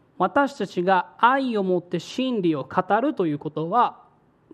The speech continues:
神様から私たちに与えられた責任なんだということです。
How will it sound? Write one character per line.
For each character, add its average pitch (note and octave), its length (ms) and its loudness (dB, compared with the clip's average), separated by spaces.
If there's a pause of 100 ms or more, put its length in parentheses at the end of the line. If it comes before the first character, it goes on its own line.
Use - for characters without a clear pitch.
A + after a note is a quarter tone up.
神 C4 280 0
様 G#3 320 0
か A#3 140 0
ら G3+ 300 2
私 A#3+ 360 0
た G3+ 80 -4
ち - 120 -4
に F#3 120 2
与 F3+ 340 0
え F#3 40 -2
ら F#3 100 0
れ F#3 80 0
た F3 140 -6
責 G3 460 -6
任 A#3 340 -6
な A#3 160 -2
ん A3 140 -6
だ C4 160 0
と G3 100 -2
い C#3+ 80 -2
う C3 40 -8
こ D3 140 -8
と D3 160 -4
で B2+ 120 -16
す。 - 160 -20